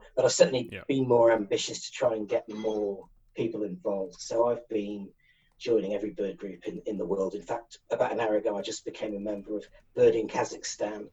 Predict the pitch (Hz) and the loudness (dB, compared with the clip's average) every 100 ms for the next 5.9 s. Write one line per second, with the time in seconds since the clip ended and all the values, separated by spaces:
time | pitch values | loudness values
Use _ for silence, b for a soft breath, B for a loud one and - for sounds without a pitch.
0 | B B - - 110 117 117 117 120 120 | B B -8 -2 2 4 4 0 -2 -2
1 | 120 117 117 117 - - 135 170 151 147 | 0 2 2 2 -2 -4 -2 10 12 12
2 | 143 - 156 - 175 202 - 170 - 185 | 10 8 8 8 0 -2 8 8 10 10
3 | 180 175 170 175 - 143 - 165 165 147 | 12 10 8 -2 -2 2 10 12 12 12
4 | 143 139 135 131 135 135 135 147 131 131 | 12 12 12 12 12 12 12 8 10 8
5 | 135 143 139 139 - - 151 - 196 | 6 2 0 -2 -2 4 4 6 4